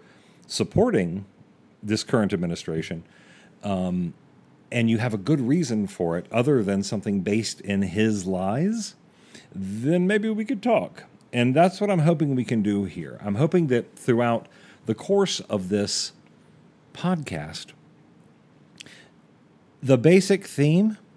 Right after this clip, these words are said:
is going to be failing, falling flat on your fucking face, getting up,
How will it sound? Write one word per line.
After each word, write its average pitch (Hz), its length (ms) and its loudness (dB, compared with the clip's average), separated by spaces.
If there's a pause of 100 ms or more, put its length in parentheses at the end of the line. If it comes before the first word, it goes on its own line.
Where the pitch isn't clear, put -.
(140)
is 113 160 2
going 127 400 2
to 143 100 -4
be 80 380 -4 (1300)
failing, 139 600 4 (340)
falling 127 440 6
flat 131 380 -2
on 123 100 0
your 85 100 0
fucking 180 400 -2
face, 85 580 -8 (960)
getting 151 320 6
up, 87 280 -2